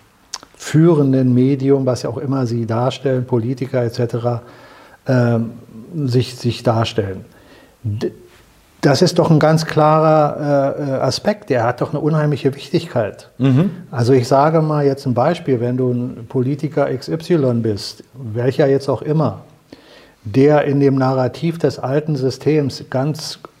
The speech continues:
Speaker 1: offiziell nach außen das Narrativ trägt und dementsprechend seine Äußerungen davon sich gibt. Und du siehst dann als jemand, der darauf schaut, äh, nur Likes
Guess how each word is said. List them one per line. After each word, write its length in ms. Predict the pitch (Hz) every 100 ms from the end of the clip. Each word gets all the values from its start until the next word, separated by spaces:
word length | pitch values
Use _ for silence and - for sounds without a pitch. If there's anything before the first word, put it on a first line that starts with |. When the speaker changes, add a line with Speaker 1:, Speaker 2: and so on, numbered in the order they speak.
| -
Speaker 1:
offiziell 800 | 147 151 151 - 143 143 147
nach 280 | 131 123 -
außen 500 | 127 139 147 135 107 107 - _ - - _ _ _
das 220 | - 127 139
Narrativ 640 | 135 135 127 - 180 175
trägt 580 | - 131 113 113 - - - _ _ _ _ _ _ _ _ -
und 220 | - 117
dementsprechend 800 | 143 147 151 147 - 147 151 139
seine 600 | 123 127 135 139 131 127 135
Äußerungen 480 | 151 165 165 139 123
davon 360 | 117 - 110
sich 200 | 107 104
gibt. 320 | - 107 _ _ - - - - -
Und 220 | 131 127
du 120 | 135
siehst 380 | 123 160 185 -
dann 140 | 151 139
als 300 | 131 127 -
jemand, 340 | 135 139 135
der 120 | 131 127
darauf 480 | 123 110 117 143 -
schaut, 480 | 143 139 135 131
äh, 460 | - 135 131 127 117
nur 220 | 127 143 139
Likes 580 | 165 160 - - -